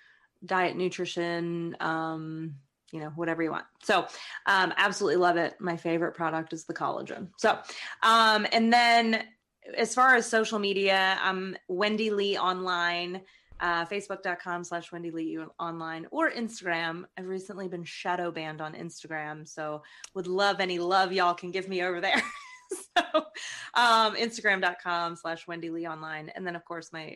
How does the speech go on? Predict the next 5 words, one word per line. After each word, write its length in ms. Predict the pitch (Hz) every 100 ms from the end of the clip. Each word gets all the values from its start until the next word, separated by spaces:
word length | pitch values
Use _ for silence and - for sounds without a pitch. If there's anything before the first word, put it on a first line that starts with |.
| -
website, 360 | 160 156 165 - _ -
um, 460 | 170 160 156 151 160 175 _ _ _ 170
the 120 | 165
link 240 | 165 160 -
below, 540 | 156 156 156 151 156